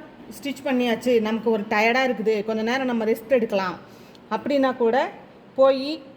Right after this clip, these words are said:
கொஞ்ச நேரம் நம்ம இஷ்டம்தான், நம்ம வீட்ல செய்றோம், நம்ம இஷ்டம்தான், நம்ம போய் கொஞ்ச நேரம் ரெஸ்ட் எடுத்துட்டு வந்து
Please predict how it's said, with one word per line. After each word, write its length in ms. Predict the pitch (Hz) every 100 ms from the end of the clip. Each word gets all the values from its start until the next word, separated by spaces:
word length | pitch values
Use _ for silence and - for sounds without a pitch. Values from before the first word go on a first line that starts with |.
| - - - - - - - - 269
கொஞ்ச 180 | 285
நேரம் 240 | 269 294 269
நம்ம 300 | 262 302 330
இஷ்டம்தான், 440 | - 220 190 -
நம்ம 280 | 202 233 247
வீட்ல 300 | 269 269 302
செய்றோம், 360 | 262 233 240 302 - - - 214
நம்ம 300 | 220 247 320
இஷ்டம்தான், 400 | 311 254 226 202
நம்ம 160 | 220
போய் 220 | 220 269 269
கொஞ்ச 200 | 247 247
நேரம் 300 | 254 269 240
ரெஸ்ட் 200 | 240 -
எடுத்துட்டு 320 | 240 - 202
வந்து 480 | 226 262 254 277